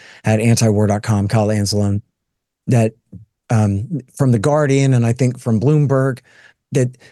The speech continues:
they were on the verge of finalizing a peace deal. And the Saudis want to continue to hold the peace,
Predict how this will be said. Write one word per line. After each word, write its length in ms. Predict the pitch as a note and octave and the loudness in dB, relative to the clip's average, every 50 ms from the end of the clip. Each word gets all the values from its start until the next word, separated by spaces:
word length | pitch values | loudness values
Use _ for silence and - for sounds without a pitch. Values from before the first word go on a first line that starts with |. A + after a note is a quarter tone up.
| _ - | _ -10
they 460 | - - C3 B2+ C#3+ D3 D3 E3 F3+ | -8 -6 -4 0 0 2 2 2 2
were 360 | F3 D#3 C#3+ D3 C#3+ D3 D3 | 0 0 2 2 2 0 0
on 180 | C#3+ C3+ C3 B2+ | 2 2 2 2
the 60 | B2 | 2
verge 580 | G#2+ G#2 G2 C3+ C3+ C#3+ D#3+ E3 E3+ D3 - - - | 0 -2 0 0 0 0 0 0 -2 -4 -8 -10 -8
of 400 | - B2+ B2 B2 B2 B2+ B2+ - _ _ _ _ - - | -4 0 0 2 0 0 -2 -6 _ _ _ _ -8 -4
finalizing 840 | - D#3+ E3 F3+ G#3+ G#3+ G3 F3 C#3 C3 B2+ C3 A#2+ A2 C3+ C3 | -2 0 0 2 2 2 2 2 2 0 0 0 -2 0 -2 -2
a 40 | B2+ | -2
peace 380 | A#2+ - B2 C3 B2+ B2 - - | -2 -2 -2 -2 -2 -2 -4 -8
deal. 400 | - A#2 G#2 G2 F2+ F#2 B2+ - _ _ _ _ _ - | -8 -8 -10 -10 -10 -12 -14 -14 _ _ _ _ _ -2
And 180 | C#3+ C#3+ D3 | 0 2 2
the 40 | C3+ | 2
Saudis 920 | B2+ B2+ - - - D3 C#3+ F3 G#3 A3 F#3+ D3+ B2 B2+ C#3 C#3+ B2+ - - - - - - - | 2 0 -2 -2 -2 -2 -2 0 0 0 2 2 2 2 0 0 -2 -6 -10 -14 -20 -20 -10 -2
want 540 | - C3+ B2+ C#3 D3+ F3 G#3+ A#3 G3+ - - | 0 2 4 4 4 4 2 0 -2 -6 -8
to 420 | - - C#3+ B2+ A#2+ B2 C#3 D3 B2+ - | -6 -4 -2 0 2 2 0 0 -2 -2
continue 800 | - D3 C#3+ B2+ - D#3+ F3 G3 F#3 D#3 A#2 G#2 G#2 G#2+ C3 C3+ | 0 0 0 0 2 0 2 2 2 2 2 0 -2 -4 -6 -6
to 180 | - - D#3 C3+ | -4 -4 -4 -2
hold 300 | A2+ B2 C#3+ D#3 E3 D3+ | 0 0 0 -2 -2 -4
the 80 | E3 C3 | -6 -6
peace, 500 | - C#3+ D#3 D3 - - - - - | -2 -2 -2 -2 -2 -6 -12 -14 -14